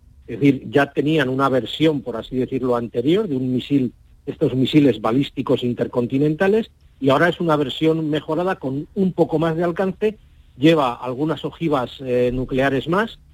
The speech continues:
puede llevar entre diez de las grandes o dieciséis pequeñas,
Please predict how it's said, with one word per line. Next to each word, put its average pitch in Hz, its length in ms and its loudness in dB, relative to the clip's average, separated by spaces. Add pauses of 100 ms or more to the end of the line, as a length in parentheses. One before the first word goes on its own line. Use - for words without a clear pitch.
(200)
puede 135 180 4
llevar 131 280 4
entre 123 340 -2
diez 143 360 4 (120)
de 127 120 -8
las 120 180 -4
grandes 135 500 -2 (400)
o 139 100 -8
dieciséis 127 500 2
pequeñas, 170 580 0